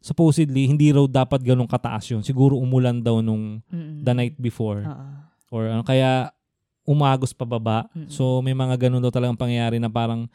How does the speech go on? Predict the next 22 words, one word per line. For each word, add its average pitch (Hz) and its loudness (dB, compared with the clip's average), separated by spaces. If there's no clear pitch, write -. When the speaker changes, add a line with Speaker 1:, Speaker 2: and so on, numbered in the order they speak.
Speaker 1:
kunyari, 156 2
ngayong 131 0
araw, 143 2
wala 120 2
namang 123 -4
ulan. 107 0
Pero 131 0
magugulat 131 4
ka, 151 0
mataas 120 -2
yung 120 -2
tubig 110 0
kasi 107 -4
parang 123 -4
nanggaling 113 -2
sa 120 -6
taas 113 -6
yata, 104 -8
mga 113 -8
Speaker 2:
Ah. 107 -4
Speaker 1:
ganun. 107 -2
So, 127 -6